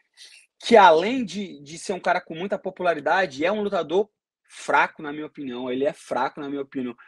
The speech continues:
"Ah, Moicano, você tá dizendo que você vai ganhar dele fácil?" Tô dizendo que eu vou ganhar dele fácil. <laughs> Brincadeiras à parte, tudo pode acontecer, mas deixa eu te falar. Apesar do Darius tá vindo de duas derrotas, o Paddy Pimblett é muito mais fácil que ele. Eu prefiro um,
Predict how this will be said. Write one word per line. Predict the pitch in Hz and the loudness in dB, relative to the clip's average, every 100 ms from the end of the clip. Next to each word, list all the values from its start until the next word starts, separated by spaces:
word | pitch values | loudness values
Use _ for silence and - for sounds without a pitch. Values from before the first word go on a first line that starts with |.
| - | -8
"Ah, | - 262 262 | 4 6 6
Moicano, | 240 226 - 220 196 | 4 -6 -6 -8 -8
você | 202 | -8
tá | - | -6
dizendo | 208 196 208 208 | -6 -8 -10 -10
que | - 202 | -12 -12
você | 180 190 | -10 -2
vai | 175 | -2
ganhar | 175 175 | 0 0
dele | 170 170 143 | -2 -2 -2
fácil?" | 190 202 175 - - _ _ | 2 2 0 -4 -18 _ _
Tô | 180 190 | 4 4
dizendo | 175 143 170 | 4 -2 -6
que | - | -6
eu | 151 | -6
vou | 165 | -6
ganhar | 151 | -6
dele | 156 - - | -14 -18 -20
fácil. | - - - - 254 - | -16 -16 -16 -16 -16 -4
<laughs> | 208 - 180 - - - | -2 -2 -4 -10 -10 0
Brincadeiras | 202 233 202 226 240 | 4 8 8 8 6
à | 220 | 2
parte, | - 240 247 - | 4 2 2 -6
tudo | 262 - | -8 -2
pode | 269 262 | -2 -2
acontecer, | 269 262 247 - 240 | -6 -12 -10 -2 -2
mas | 226 185 | 0 -4
deixa | 123 | -6
eu | - | -8
te | |
falar. | 233 240 220 - - - | -8 -4 -4 -4 -14 -10
Apesar | - 165 180 202 | -6 -2 2 2
do | 202 | 4
Darius | 202 202 196 | 2 2 0
tá | 190 | -2
vindo | 175 185 | -2 -8
de | 165 | -8
duas | 165 208 165 | -4 -4 0
derrotas, | 170 156 202 240 135 - | 0 4 2 0 -8 -10
o | _ _ _ | _ _ _
Paddy | - 240 | -4 -2
Pimblett | 233 247 254 285 | -4 -6 -4 -4
é | |
muito | 233 170 226 233 | -6 -6 -6 -4
mais | 226 - | -6 -2
fácil | 208 202 - | -4 -4 -4
que | 170 | -2
ele. | 139 160 | 0 -2
Eu | 160 | -4
prefiro | 180 - 208 | -6 -6 -6
um, | 208 | -6